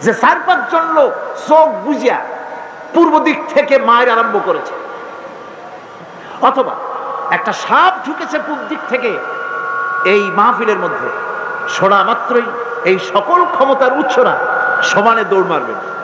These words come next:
অন্তত হালি শহর পর্যন্ত দৌড়ায় গিয়ে বলবেন, "ভাইরা, আমরা দৌড়াই কেন?"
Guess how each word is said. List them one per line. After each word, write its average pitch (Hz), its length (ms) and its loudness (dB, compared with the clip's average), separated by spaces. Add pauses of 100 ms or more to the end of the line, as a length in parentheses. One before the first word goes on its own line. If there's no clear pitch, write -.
(680)
অন্তত 208 400 2
হালি 262 440 2
শহর 320 400 4
পর্যন্ত 294 440 0
দৌড়ায় 254 380 4
গিয়ে 226 180 2
বলবেন, 214 360 2
"ভাইরা, 185 380 4 (320)
আমরা 208 180 4
দৌড়াই 302 400 6
কেন?" - 160 0